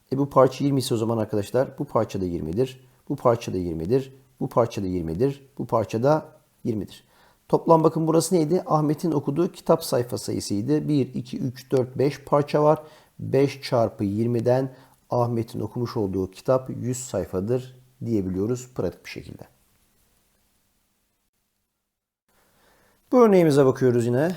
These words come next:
Bakınız ne demişiz? Bir memur bir aylık maaşının iki bölü üçünü ev kirasına,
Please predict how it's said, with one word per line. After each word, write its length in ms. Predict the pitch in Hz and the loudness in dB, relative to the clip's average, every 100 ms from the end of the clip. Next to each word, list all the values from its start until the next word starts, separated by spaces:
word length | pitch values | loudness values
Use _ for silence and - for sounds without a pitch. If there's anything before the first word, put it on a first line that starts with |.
| - | -4
Bakınız 400 | 151 143 135 131 | -4 -2 0 0
ne 120 | 139 135 | 2 2
demişiz? 600 | 127 123 170 156 147 139 | 2 2 2 2 2 4
Bir 140 | 160 | 6
memur 560 | 151 131 120 127 147 131 | 6 4 4 2 2 4
bir 300 | 156 - 127 | 2 4 4
aylık 280 | 117 110 | 4 0
maaşının 540 | 120 131 123 127 117 113 | 2 4 4 0 -4 -4
iki 280 | - - 139 | -8 -4 2
bölü 260 | 123 117 - - | 2 0 -6 -12
üçünü 320 | - 123 113 | -8 -6 -4
ev 220 | - 123 | -4 -4
kirasına, 800 | 123 135 135 135 139 131 135 - | -2 4 4 4 0 2 0 -2